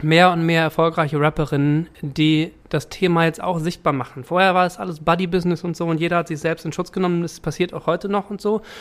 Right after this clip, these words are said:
Und Shirin David wird bedroht ohne Ende, weil sie eine Frau mit was weiß ich wie viel Millionen FollowerInnen ist, die öffentlich Stellung bezieht und so. Das traut sich, das trauen sich keine Männer. Es traut sich kein Mann mal das Maul aufzumachen und zu sagen, was schief läuft in dieser Branche.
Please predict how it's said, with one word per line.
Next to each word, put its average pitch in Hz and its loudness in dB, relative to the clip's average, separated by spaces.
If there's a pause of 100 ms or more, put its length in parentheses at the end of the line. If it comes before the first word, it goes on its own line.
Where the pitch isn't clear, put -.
(180)
Und 143 -4
Shirin 165 2
David 175 2
wird 170 -10
bedroht 175 0
ohne 180 0
Ende, 190 0 (100)
weil 147 4
sie 175 2
eine 180 4
Frau 175 2
mit 175 0
was 156 0
weiß 147 -2
ich - -8
wie 208 0
viel - 0
Millionen 180 2
FollowerInnen 156 0
ist, - -8 (280)
die 165 -2
öffentlich 175 0
Stellung 160 -2
bezieht 135 -10
und 123 -8
so. 139 -8
Das 127 -10
traut 196 -2
sich, 190 -2 (160)
das - -8
trauen 196 -4
sich 190 -8
keine 202 0
Männer. 185 2 (300)
Es - -20
traut 180 0
sich - -6
kein 208 4
Mann 180 6
mal 175 0
das 165 -4
Maul 185 6
aufzumachen 165 2
und 170 -4
zu - -2
sagen, 175 4
was 160 -2
schief 196 -6
läuft 147 -4
in 147 0
dieser 139 0
Branche. 143 0